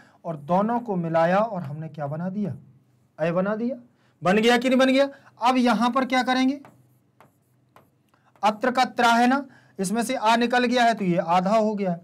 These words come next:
लेकिन अब आधा क्यों हो गया? इस आई की मात्रा इस पर लगा दो तो ये पूरा हो जाएगा। और यहाँ पर क्या बचा हमारा, ए निकल गया तो वा बचा है, इसको इसमें जोड़ दो,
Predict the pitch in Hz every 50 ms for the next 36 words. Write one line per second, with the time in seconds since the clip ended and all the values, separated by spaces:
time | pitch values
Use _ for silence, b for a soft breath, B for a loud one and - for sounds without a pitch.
0 | b b b b b b 175 180 220 226 220 214 208 190 196 196 185 214 233 233
1 | 240 254 247 240 240 240 233 247 247 233 180 175 175 180 180 - - - 190 202
2 | 214 208 214 202 190 185 180 180 - 175 170 165 156 - - 170 151 151 156 160
3 | 202 233 233 262 226 - 175 156 139 143 151 147 156 165 160 196 202 214 202 180
4 | 175 156 139 - b b b b b b b - 151 151 151 175 180 185 214 214
5 | 220 226 220 226 226 226 233 226 233 233 220 226 233 233 233 233 233 190 208 202
6 | 202 202 196 208 214 208 220 220 214 202 175 170 175 180 180 190 185 185 233 214
7 | 220 180 127 - - - _ _ _ _ _ _ - 147 - - - 143 135 143
8 | 160 151 156 180 196 202 247 -